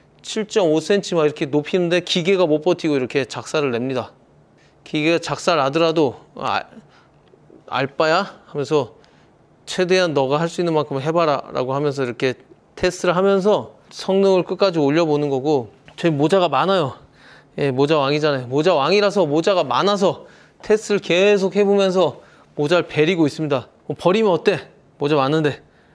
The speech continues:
하지만 제가 생각해봤어요. 다른 분들도 이렇게 할 수 있을까? 모자가 많으니까. 이거 모자 하나에 오천 원, 칠천 원, 만 원씩 해가지고 도매를 구-, 구매하더라도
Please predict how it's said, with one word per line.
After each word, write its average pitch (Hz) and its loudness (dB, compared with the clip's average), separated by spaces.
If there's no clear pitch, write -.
하지만 202 0
제가 170 0
생각해봤어요. 151 -2
다른 165 0
분들도 185 2
이렇게 147 0
할 180 2
수 175 -8
있을까? 160 -6
모자가 139 0
많으니까. 151 -6
이거 151 -2
모자 143 2
하나에 175 2
오천 151 -2
원, 165 2
칠천 196 -2
원, 180 2
만 135 2
원씩 170 -2
해가지고 147 0
도매를 151 0
구-, - -14
구매하더라도 175 0